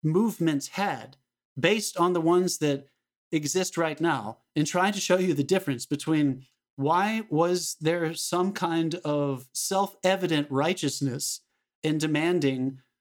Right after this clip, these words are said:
some other kind of, uh, outcome. A lot of these protests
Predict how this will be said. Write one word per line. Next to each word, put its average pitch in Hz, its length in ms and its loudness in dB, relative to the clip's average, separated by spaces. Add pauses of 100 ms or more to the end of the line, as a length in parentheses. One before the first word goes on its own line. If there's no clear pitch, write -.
(440)
some 202 440 0
other 190 300 4
kind 175 400 2
of, 151 240 2
uh, 139 400 0
outcome. 139 540 0 (220)
A 165 80 2
lot 170 320 4
of 233 160 0
these 185 280 4
protests - 840 -2